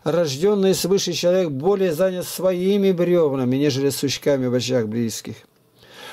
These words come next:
Полагаю, отец Геннадий, как знаток Священного Писания, это прекрасно знает и понимает, и, кроме того, воспитанный в духе сыновьей почтительности,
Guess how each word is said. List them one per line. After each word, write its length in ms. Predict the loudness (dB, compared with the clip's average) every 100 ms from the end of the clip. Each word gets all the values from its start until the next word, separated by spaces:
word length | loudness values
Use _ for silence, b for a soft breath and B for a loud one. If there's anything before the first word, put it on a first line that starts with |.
| B
Полагаю, 420 | -2 0 2 0 0
отец 220 | 0 -2
Геннадий, 460 | 0 0 0 -2
как 200 | -2 -2
знаток 360 | 0 -2 -2 -2
Священного 480 | -2 -2 -2 -2 -2
Писания, 520 | -4 -2 -2 0 -2
это 140 | -2
прекрасно 640 | -2 -4 -2 0 0 -2 -2
знает 340 | 0 0 -2
и 60 | -2
понимает, 640 | -2 0 0 2 0 0
и, 100 | -4
кроме 380 | -4 -2 -2 0
того, 340 | -2 0 2
воспитанный 680 | 0 0 -4 -6 -2 -2 -2
в 40 | -2
духе 300 | -4 -6 -8
сыновьей 640 | -6 -4 0 0 0 -2
почтительности, 1080 | -6 -8 -8 -4 -4 -4 -4 -6 -8 -12